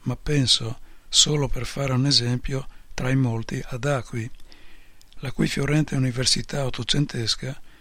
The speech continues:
come abbiamo già visto, è ritratta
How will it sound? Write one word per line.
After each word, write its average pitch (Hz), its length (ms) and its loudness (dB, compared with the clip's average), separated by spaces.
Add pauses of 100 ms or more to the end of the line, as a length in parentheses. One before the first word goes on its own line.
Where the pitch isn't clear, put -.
(160)
come 139 240 2
abbiamo 131 400 2
già 135 140 0
visto, 120 500 -2 (540)
è 143 180 -2
ritratta 123 680 -4